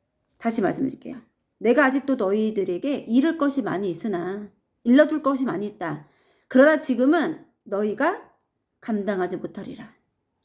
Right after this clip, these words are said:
네, 마음에 와닿는 분들이 계실 거예요. 이 말씀에 대해서.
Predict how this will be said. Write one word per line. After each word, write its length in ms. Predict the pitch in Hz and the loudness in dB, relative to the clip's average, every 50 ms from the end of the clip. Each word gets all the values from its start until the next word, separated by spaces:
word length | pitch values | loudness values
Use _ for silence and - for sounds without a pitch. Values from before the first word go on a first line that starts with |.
| _ _ _ - - - _ _ _ _ _ _ - | _ _ _ -20 -20 -20 _ _ _ _ _ _ -6
네, 140 | 165 160 156 | -4 -2 0
마음에 320 | 165 175 202 208 220 220 | 2 2 4 4 4 4
와닿는 400 | 202 175 180 214 214 220 226 214 | 2 2 2 2 2 2 2 2
분들이 240 | 208 208 202 208 202 | 2 2 2 0 0
계실 280 | - 185 165 220 220 | 0 -6 -4 -4 -4
거예요. 440 | - 185 175 165 170 160 151 - - - | -2 -2 -2 -2 -4 -6 -8 -12 -14 -10
이 140 | - 214 - | -6 -4 -4
말씀에 340 | - 196 196 - 190 185 165 | -4 -4 -6 -6 -6 -8 -8
대해서. 480 | - - - 214 - - - 220 - | -8 -10 -12 -12 -12 -12 -14 -14 -16